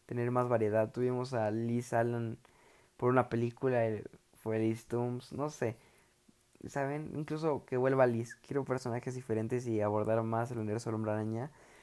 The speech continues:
Explorar demasiado más el Daily Bugle. Y, pues, ahora sí que estoy muy emocionado por ver qué va a pasar con el Hombre Araña.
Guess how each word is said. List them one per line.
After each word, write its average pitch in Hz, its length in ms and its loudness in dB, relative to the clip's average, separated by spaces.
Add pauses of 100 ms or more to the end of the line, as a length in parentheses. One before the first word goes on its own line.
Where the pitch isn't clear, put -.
(180)
Explorar 117 420 4
demasiado 120 440 0
más 117 300 0
el 113 100 0
Daily 120 220 2
Bugle. 131 580 2 (100)
Y, 117 420 -4 (160)
pues, 113 180 -4
ahora 123 160 -2
sí 139 160 -10
que - 100 -8
estoy 156 200 -4
muy 170 160 2
emocionado 170 460 -2
por 151 120 -2
ver 156 140 2
qué - 80 -4
va 156 60 0
a - 20 -14
pasar 147 220 -6
con 135 120 -4
el 127 80 0
Hombre 123 160 -2
Araña. 113 320 -4